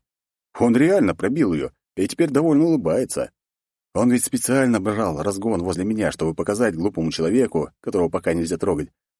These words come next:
что он слаб и хуже гнома. «Так и гномья ковка — это тебе не человеческий мусор», — многозначительно хмыкнул он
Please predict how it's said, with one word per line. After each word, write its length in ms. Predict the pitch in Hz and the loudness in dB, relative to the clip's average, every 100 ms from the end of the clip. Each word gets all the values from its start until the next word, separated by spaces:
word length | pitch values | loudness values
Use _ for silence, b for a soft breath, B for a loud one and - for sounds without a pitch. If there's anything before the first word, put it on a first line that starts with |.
| - | -12
что 200 | - 160 | 0 2
он 120 | 120 | 2
слаб 400 | - 123 135 - | 0 0 0 -2
и 20 | |
хуже 280 | - 123 101 | 0 0 2
гнома. 420 | 85 127 - - _ _ _ _ _ _ _ _ | 0 0 0 -4 _ _ _ _ _ _ _ _
«Так 240 | - 107 110 | 0 0 2
и 80 | |
гномья 480 | 117 127 143 135 135 | 2 4 6 6 4
ковка — 460 | 131 143 143 - 143 | 2 2 2 2 0
это 240 | 135 123 | 2 0
тебе 320 | 135 127 135 123 | 0 2 2 2
не 100 | 123 | 0
человеческий 800 | 123 127 117 120 113 110 - 107 | 0 0 2 2 0 -2 -2 -2
мусор», — 540 | 107 101 90 85 - _ _ - | 0 0 -2 -8 -12 _ _ -6
многозначительно 760 | 85 85 82 87 82 82 78 | -4 -2 -2 -2 -4 -6 -6
хмыкнул 400 | - 82 - 80 | -4 -6 -4 -2
он 200 | 101 95 | 0 0